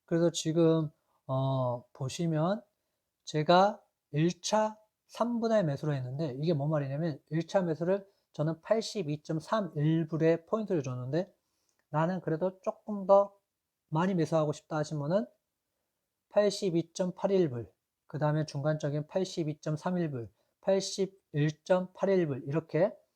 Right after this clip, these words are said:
세 군데에 일 차 매수를 세 군데에다가 분할로 걸어 놓는 겁니다. 그러면 아무래도 더 걸릴 확률이 높겠죠. 어, 그래서 만약에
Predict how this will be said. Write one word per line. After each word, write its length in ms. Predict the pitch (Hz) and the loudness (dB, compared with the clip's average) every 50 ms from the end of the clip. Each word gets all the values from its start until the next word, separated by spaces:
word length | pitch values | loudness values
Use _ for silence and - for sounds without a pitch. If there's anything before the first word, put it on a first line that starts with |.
| _ _ _ _ _ _ _ _ _ _ | _ _ _ _ _ _ _ _ _ _
세 220 | - - 208 214 214 | -2 0 2 2 2
군데에 580 | 214 208 196 180 165 160 160 175 196 208 202 - - | 2 -2 -2 2 4 6 8 8 8 8 6 2 0
일 220 | 151 160 165 165 | 2 2 2 2
차 180 | - - 202 190 | 2 4 4 4
매수를 460 | 175 160 151 - - 156 175 185 180 | 4 2 0 0 0 0 2 2 0
세 260 | 175 - - 202 208 | -2 0 0 0 2
군데에다가 720 | 202 208 202 185 160 143 139 139 151 151 170 185 202 214 208 - - _ _ _ _ _ _ _ _ _ _ | 0 -2 -4 -2 -2 -2 0 0 0 2 4 4 4 4 2 -4 -18 _ _ _ _ _ _ _ _ _ _
분할로 640 | - - 147 160 175 175 165 147 143 160 190 214 - _ _ | -6 0 4 4 6 6 6 4 4 2 0 -2 -6 _ _
걸어 220 | - - 147 160 160 | -6 0 4 4 4
놓는 240 | 156 139 131 127 | 4 2 -2 -6
겁니다. 360 | 113 117 110 110 107 107 - - _ _ | -8 -10 -10 -10 -12 -16 -18 -20 _ _
그러면 500 | - 190 196 214 214 202 202 214 240 247 - _ _ _ _ _ _ _ _ - | -2 2 4 4 6 6 4 4 4 2 -4 _ _ _ _ _ _ _ _ 0
아무래도 560 | 147 160 170 175 180 180 175 175 175 180 175 | 2 2 2 4 4 6 4 6 4 2 0
더 220 | - - 151 151 | 2 2 0 2
걸릴 320 | - 143 143 156 165 165 151 | 2 0 0 0 0 0 -2
확률이 320 | 156 190 190 190 175 151 | -2 -4 -4 -2 -4 -4
높겠죠. 580 | 123 120 117 - 160 147 - - 139 143 180 - _ _ _ _ _ _ _ _ _ | -4 -6 -4 -2 -4 -4 -4 -4 -8 -8 -8 -10 _ _ _ _ _ _ _ _ _
어, 220 | - 113 117 113 - | -12 -10 -10 -8 -4
그래서 420 | - 151 151 143 165 175 185 - _ _ _ _ _ _ _ _ _ _ _ _ _ - | -2 0 0 2 0 0 -2 -4 _ _ _ _ _ _ _ _ _ _ _ _ _ 2
만약에 480 | 165 170 185 196 196 185 185 185 175 | 4 6 8 8 8 8 8 6 4